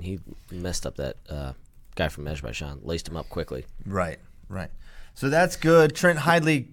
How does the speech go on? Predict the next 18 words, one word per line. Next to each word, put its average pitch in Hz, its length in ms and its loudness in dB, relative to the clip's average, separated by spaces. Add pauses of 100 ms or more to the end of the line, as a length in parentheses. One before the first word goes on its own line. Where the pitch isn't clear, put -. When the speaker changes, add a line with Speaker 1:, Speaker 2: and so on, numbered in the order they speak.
(140)
Speaker 2:
brings 127 300 2
home 110 260 2
bronze. 98 580 0
Speaker 1:
No, 120 80 6
Speaker 2:
Lucas 123 200 2
Speaker 1:
hold 151 140 4
Speaker 2:
Da- 123 60 8
Speaker 1:
on. 85 160 0 (320)
Speaker 2:
Okay. 107 80 -4
Speaker 1:
Carr's 156 240 8
going 175 160 2
fifty-seven? 175 680 2 (1300)
Speaker 2:
Yes, 95 400 -2
I 92 40 -2
do 90 140 -2
believe 87 280 -6
so. 60 280 -14
Speaker 1:
Okay. - 340 -6